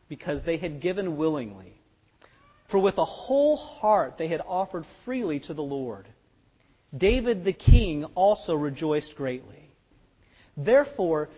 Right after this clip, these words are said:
David blessed the Lord in the presence of all the assembly. And David said, "Blessed are you, O Lord, the God of Israel, our Father, forever and ever. Yours,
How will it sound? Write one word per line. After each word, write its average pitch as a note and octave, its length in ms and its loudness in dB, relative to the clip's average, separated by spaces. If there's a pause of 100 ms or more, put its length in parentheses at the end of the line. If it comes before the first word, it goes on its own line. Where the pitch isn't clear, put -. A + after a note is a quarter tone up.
(160)
David A3 500 0
blessed G#3+ 460 -2
the E3 80 -8
Lord B2 320 -8
in A#2+ 80 -10
the C3+ 80 -8
presence F#3+ 540 -2
of C#3+ 120 -12 (100)
all G#3+ 300 2
the G3+ 140 -2
assembly. - 680 -14 (720)
And D#3+ 180 -6
David G#3 420 0
said, F3+ 340 2 (460)
"Blessed F#3 580 0 (100)
are A#3 160 4
you, G#3 380 -2
O E3 80 6
Lord, D3 680 0
the C#3+ 80 -4
God F#3 440 6
of F3+ 100 0
Israel, C3+ 600 -4
our D3+ 220 -2 (100)
Father, A#2+ 560 -6
forever F3+ 560 -2
and D#3+ 220 -8
ever. A2 160 -18 (1000)
Yours, A#3+ 520 4